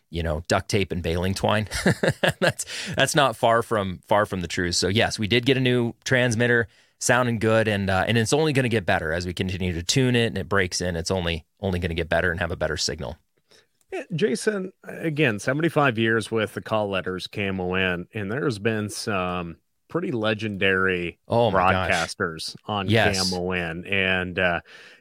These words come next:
Speaker 2: you know, I, I think of Grassroots Gold, of course.
Speaker 1: Mm-hmm. Yeah, Dave
Speaker 2: Um,
Speaker 1: Wilson, you bet.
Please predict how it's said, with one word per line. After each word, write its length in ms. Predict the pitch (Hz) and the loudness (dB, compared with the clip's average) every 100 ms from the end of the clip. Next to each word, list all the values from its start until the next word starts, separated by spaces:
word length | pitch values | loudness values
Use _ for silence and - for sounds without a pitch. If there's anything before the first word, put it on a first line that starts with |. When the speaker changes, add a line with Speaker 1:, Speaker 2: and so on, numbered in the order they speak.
| - | -6
Speaker 2:
you 100 | 101 | -2
know, 340 | 90 95 110 - | -2 -2 -4 0
I, 280 | 107 95 | 0 2
I 40 | 98 | 0
think 240 | - 90 | -2 -8
of 80 | 92 | -4
Grassroots 560 | 101 98 95 107 95 - | 0 0 0 -4 -4 0
Gold, 460 | 110 98 98 101 - | 0 2 -2 -4 -6
of 160 | 104 - | -6 -2
course. 400 | 104 101 117 113 | 2 6 6 6
Speaker 1:
Mm-hmm. 280 | 135 147 | 4 2
Yeah, 300 | 104 95 98 | 0 2 2
Dave 260 | 95 104 95 | 2 2 2
Speaker 2:
Um, 60 | 98 | 0
Speaker 1:
Wilson, 300 | 110 87 85 | 0 -2 -2
you 100 | 98 | 0
bet. 320 | 101 104 | 0 0